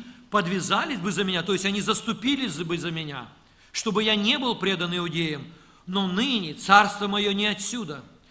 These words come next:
Пилат сказал ему: «Итак, ты царь?» Иисус отвечал: «Ты говоришь, что я царь». Это буквально означает: «Да, я царь. Я на то родился,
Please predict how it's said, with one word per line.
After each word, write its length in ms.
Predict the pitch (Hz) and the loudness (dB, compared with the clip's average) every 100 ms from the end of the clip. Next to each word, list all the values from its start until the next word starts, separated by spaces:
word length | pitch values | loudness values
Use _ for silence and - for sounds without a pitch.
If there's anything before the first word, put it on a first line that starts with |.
| - - | -20 -20
Пилат 320 | - 185 190 190 | -4 6 6 6
сказал 260 | 196 190 | 2 2
ему: 160 | 180 170 | 2 0
«Итак, 420 | 208 202 254 - | 0 6 6 6
ты 140 | - 233 | 2 0
царь?» 420 | - 202 190 - - - - - - - _ - - _ _ _ - | 2 4 4 4 -6 -16 -20 -20 -20 -20 _ -20 -20 _ _ _ -4
Иисус 340 | 190 208 208 | -2 0 0
отвечал: 480 | 196 185 185 170 135 - | 0 -2 0 0 -2 0
«Ты 120 | 240 | 2
говоришь, 300 | 202 220 214 | 2 2 2
что 160 | - 214 | 0 2
я 140 | 202 | 2
царь». 300 | 196 208 151 - - - - _ | 2 0 0 -4 -18 -20 -20 _
Это 200 | 175 180 | -8 -6
буквально 360 | 170 240 214 | -2 2 2
означает: 380 | 196 180 190 143 | 2 -2 -4 -2
«Да, 200 | 131 214 | 4 4
я 220 | 240 196 208 | 6 2 2
царь. 380 | 208 196 156 127 - - - - - - - - | 0 0 0 -2 -10 -20 -20 -20 -20 -20 -20 -16
Я 320 | 139 180 220 | -2 4 4
на 120 | 269 | 4
то 160 | 233 208 | 0 2
родился, 680 | 226 175 190 185 - 240 | 2 2 -2 0 0 0